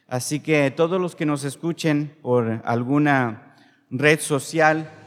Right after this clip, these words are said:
les invitamos cordialmente a que puedan estar con nosotros en estos días. La dirección es calle Venado, colonia Tomás Garrido, en Comalcalco, Tabasco. Y nuestra iglesia se llama Iglesia Bautista Maranata.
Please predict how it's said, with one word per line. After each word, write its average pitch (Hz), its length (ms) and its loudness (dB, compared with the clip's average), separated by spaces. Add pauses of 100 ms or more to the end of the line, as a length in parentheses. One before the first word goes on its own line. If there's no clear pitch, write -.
(460)
les 135 260 0
invitamos 147 680 2
cordialmente 151 1000 0
a 123 120 -8
que 127 120 -8
puedan 143 340 2
estar 143 300 0
con 143 180 -2
nosotros 160 540 -2
en 139 140 -2
estos 143 360 -4
días. 180 560 -2 (880)
La 135 140 2
dirección 165 640 2
es 160 200 -2
calle 156 280 2
Venado, 156 760 0
colonia 139 500 0
Tomás 131 460 0
Garrido, 135 540 0
en 127 80 -2
Comalcalco, 127 640 -2
Tabasco. 143 720 0 (720)
Y 139 100 -4
nuestra 143 300 0
iglesia 151 360 0
se 165 200 -2
llama 147 380 4
Iglesia 139 460 0
Bautista 135 640 0
Maranata. 123 960 0